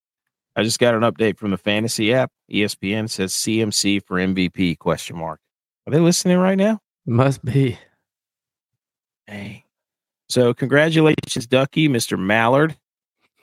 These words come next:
Speaker 1: took home the top prize. Not a huge top prize, but we're working on getting those numbers up if I could send out the right stuff. Okay, so we're gonna go back from Thursday all the way through today real quick.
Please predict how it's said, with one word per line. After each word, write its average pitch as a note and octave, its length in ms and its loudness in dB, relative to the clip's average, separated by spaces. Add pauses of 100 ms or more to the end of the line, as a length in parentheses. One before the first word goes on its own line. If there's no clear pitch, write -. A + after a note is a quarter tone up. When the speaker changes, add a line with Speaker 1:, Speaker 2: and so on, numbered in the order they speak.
(340)
Speaker 1:
took A2 160 -10
home A#2+ 140 -4
the A2+ 80 -6
top A#2 320 -2
prize. B2 380 -2
Not B3 140 2
a - 40 2
huge C3 340 2
top G#2 240 0
prize, A2 320 0
but A#2+ 140 -2
we're C3+ 120 4
working C3 320 0
on G#2 160 0
getting G2+ 180 -2
those G2 200 -4
numbers G2+ 300 -2
up F2+ 140 0
if F#2 100 -6
I F2+ 100 0
could F2+ 140 -10
send F#2+ 220 -2
out F2 140 0
the F#2 100 -10
right F2 200 -2
stuff. - 320 -6 (1400)
Okay, D#3 640 2
so - 160 -8
we're B2+ 120 -2
gonna D3 120 2
go D3 140 2
back D3+ 320 0
from A#2+ 180 -8
Thursday D#3+ 680 2
all A#2+ 260 2
the C3+ 80 0
way C3+ 260 2
through A2+ 1120 0
today G2 640 -2 (640)
real F#2 200 -2
quick. - 300 -6